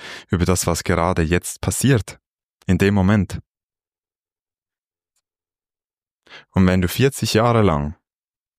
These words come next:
das zweite oder das Philosophieren gemacht hast und gar nicht gecheckt hast, dass du,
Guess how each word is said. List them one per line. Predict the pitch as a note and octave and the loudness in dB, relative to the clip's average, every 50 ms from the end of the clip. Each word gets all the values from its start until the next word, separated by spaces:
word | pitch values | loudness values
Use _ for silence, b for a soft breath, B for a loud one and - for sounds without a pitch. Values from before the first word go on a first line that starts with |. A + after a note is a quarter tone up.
| _ _ _ _ | _ _ _ _
das | - - - | -16 -12 -6
zweite | - - A#2 A2+ - _ - - E2+ C#2+ B1 - | -2 0 0 0 -2 _ -4 -2 -2 -2 -2 -6
oder | - D2+ D2 C#2+ - _ _ | -6 -6 -6 -8 -10 _ _
das | - - - | -10 -8 -4
Philosophieren | - G#2+ F#2 F2+ E2+ E2+ - - - D3 D3 A#2 F#2 E2+ | 0 0 2 2 0 0 -2 0 2 2 2 2 2 0
gemacht | D#2 D#2 D#2 D#2 - - - | 0 0 0 -2 -4 -4 -4
hast | - D2 - - - - - B B B B B B B B B B B B B B B B B _ | -4 -4 -4 -8 -12 -16 -20 B B B B B B B B B B B B B B B B B _
und | A2 G2+ - | -2 0 0
gar | - F#2+ A2 | 2 2 2
nicht | B2 A#2 - - | 2 0 0 -2
gecheckt | - F2 - - - E3 E3 - - - | -2 -2 0 0 -2 0 -2 -2 -2 -2
hast, | - F#2+ F#2 - - | -2 -2 -2 -2 -2
dass | G2 F#2+ - - | -2 -2 -2 -4
du, | - | -4